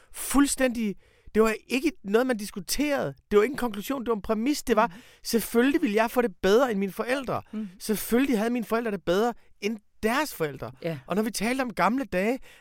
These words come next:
Speaker 1: var det sådan med en vis forundren over, at Gud tænkte sig, at man kunne leve så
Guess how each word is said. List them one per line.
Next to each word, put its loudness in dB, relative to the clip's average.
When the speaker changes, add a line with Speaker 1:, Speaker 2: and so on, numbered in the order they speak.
Speaker 1:
var 4
det -2
sådan -4
med -2
en -6
vis -2
forundren -2
over, 2
at -8
Gud -2
tænkte -6
sig, -4
at -2
man -6
kunne -4
leve -2
så -2